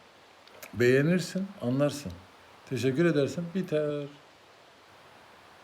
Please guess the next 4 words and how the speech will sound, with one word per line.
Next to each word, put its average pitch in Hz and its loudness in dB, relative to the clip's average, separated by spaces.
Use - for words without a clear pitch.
Hiç 196 6
sorun 170 4
olmuyor 143 2
Instagram'da. 107 -2